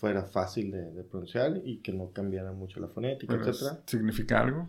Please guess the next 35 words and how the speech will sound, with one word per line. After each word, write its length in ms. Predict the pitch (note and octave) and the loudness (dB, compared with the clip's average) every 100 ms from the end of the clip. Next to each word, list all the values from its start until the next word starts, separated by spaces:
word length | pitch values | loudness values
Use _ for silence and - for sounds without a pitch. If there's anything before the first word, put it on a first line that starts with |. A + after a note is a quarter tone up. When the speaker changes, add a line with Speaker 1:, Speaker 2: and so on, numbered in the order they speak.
| C3+ A#2 A2+ - - - | -4 -4 -8 -14 -20 2
Speaker 1:
Eh, 600 | E3 D#3 D#3 D3+ D3 C#3+ | 8 10 10 10 8 6
no, 200 | C#3 D#3+ F3+ | 8 10 12
la 100 | D#3+ | 10
realidad 420 | C#3+ C3+ C#3 D3+ | 10 10 10 10
es 100 | D3+ | 8
que 480 | D3 C3 A#2 G#2 A2+ | 4 6 6 4 0
nos 280 | A#2 A2 G#2 | 0 0 2
gustó 280 | G#2+ - G#2+ | 0 2 2
solamente 520 | A#2+ A2+ A#2 A2 A2+ | 4 6 6 4 4
el 120 | G2 | 2
cómo 280 | - G#2 G#2 | 2 0 0
se 120 | - | -2
pronunciaba 380 | F#2+ G2 F#2 G2 | -2 -4 0 2
la 140 | G2 F#2+ | 2 4
palabra. 540 | G#2+ A#2 B2+ D3 - | 8 8 8 4 0
Después 380 | A#2+ A#2 - A2 | 0 0 4 4
de 120 | A2+ | 4
que 80 | A2 | 2
lo 60 | G2 | -2
seleccionamos, 680 | G2+ F#2 - G2 G#2 A2 A2 | -2 -4 -2 -2 0 -2 -2
hicimos 420 | G2+ G#2+ G#2 G2 | -2 0 -2 -2
un 180 | G2 G2 | -2 -4
ejercicio 480 | F#2 F#2 F2+ - G2+ | -4 -6 -6 -2 0
de 60 | F#2 | 0
buscar 360 | E2+ - F#2+ | -2 -4 -4
significados. 840 | - F#2+ F2 G2+ G2+ A2+ D3 G#2 - _ _ | -4 -8 -6 -2 4 6 6 2 -10 _ _
Speaker 2:
Ujú. 300 | B2 G2+ A2 | -4 -2 0
Speaker 1:
Y 140 | B2 A#2 | 4 4
en 180 | A2 | 4
algún 440 | G#2 G2 G2+ G#2 G#2 | 0 0 0 0 0
idioma 680 | G#2 F#2+ G2 G2 G2 F#2 F2+ - | -2 0 0 0 -2 -2 -4 -2
turco, 400 | F#2+ F#2 F#2+ - | -2 -2 -6 -6
creo 180 | F#2 | -8
que 120 | F#2 F#2+ | -4 -4
era, 340 | F#2+ F#2 | -2 -2